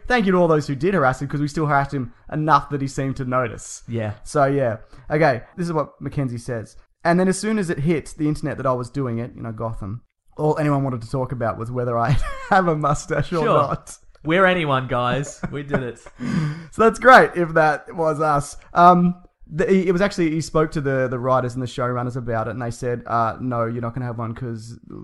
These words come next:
Speaker 1: they decided that he'd look ridiculous with a mustache.
Speaker 2: He kinda would.
Speaker 1: Mm.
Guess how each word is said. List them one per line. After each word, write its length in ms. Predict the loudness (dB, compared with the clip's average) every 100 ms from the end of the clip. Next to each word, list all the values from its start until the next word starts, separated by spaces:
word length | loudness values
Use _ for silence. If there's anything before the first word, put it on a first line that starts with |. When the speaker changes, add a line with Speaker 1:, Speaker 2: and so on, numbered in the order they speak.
| -10
Speaker 1:
they 140 | -8
decided 440 | -8 -6 -6 -6 -8
that 180 | -8 -8
he'd 140 | -8
look 160 | -8 -10
ridiculous 500 | -10 -10 -10 -12 -12
with 100 | -10
a 40 |
mustache. 640 | -10 -10 -12 -14 -14 -18 -18
Speaker 2:
He 80 |
kinda 280 | -12 -10 -10
would. 240 | -12 -14 -18 _ -12
Speaker 1:
Mm. 360 | -8 -6 -6